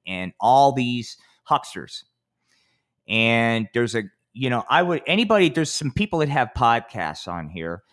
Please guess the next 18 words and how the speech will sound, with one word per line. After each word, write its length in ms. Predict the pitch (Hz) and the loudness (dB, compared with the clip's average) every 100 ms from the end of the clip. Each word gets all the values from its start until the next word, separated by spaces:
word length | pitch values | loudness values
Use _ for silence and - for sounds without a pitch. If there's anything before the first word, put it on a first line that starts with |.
| _ _ - | _ _ -4
and 260 | 104 101 104 | -2 -2 -2
that 180 | 113 101 | -2 0
listen 320 | 107 101 101 | -2 -2 -4
in. 240 | 92 90 80 _ _ | -4 -4 -8 _ _
Vet 340 | 127 123 240 202 | -4 2 4 6
your 140 | 180 | 2
guests, 640 | 92 117 101 73 - - | 4 2 2 0 -6 -10
man. 260 | 107 110 110 | -6 -4 -4
If 140 | 120 147 | -6 -4
you're 80 | 180 | -2
gonna 200 | 220 180 | 0 2
have 200 | 175 147 | 2 0
somebody 460 | 165 156 156 151 | -2 0 2 2
on 320 | 135 131 127 | 2 4 2
that 240 | 120 - - | 0 -4 -10
claims 480 | - 147 151 151 - | -4 -2 0 0 0
something 380 | 143 131 127 107 | -2 0 -2 -4
extraordinary, 920 | - - 120 117 104 95 76 65 | -6 -6 -2 0 0 -2 -4 -10